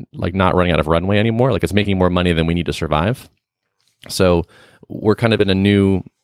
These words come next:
we're, we're trying to amend our mindsets a little bit, which is like, "Okay, this probably won't die."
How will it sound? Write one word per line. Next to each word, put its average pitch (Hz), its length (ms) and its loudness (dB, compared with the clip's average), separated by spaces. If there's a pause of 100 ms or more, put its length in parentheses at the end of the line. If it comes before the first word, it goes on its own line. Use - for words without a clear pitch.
(640)
we're, 110 220 0
we're 120 100 0
trying 147 200 2
to 101 60 4
amend 110 220 2
our 98 60 4
mindsets 92 400 0
a 85 40 -2
little 95 180 0
bit, 82 160 -2
which 85 140 -4
is 80 100 -4
like, 80 100 -4
"Okay, - 280 -2 (120)
this 107 180 -4
probably 135 340 0
won't 95 240 0 (240)
die." 90 360 -2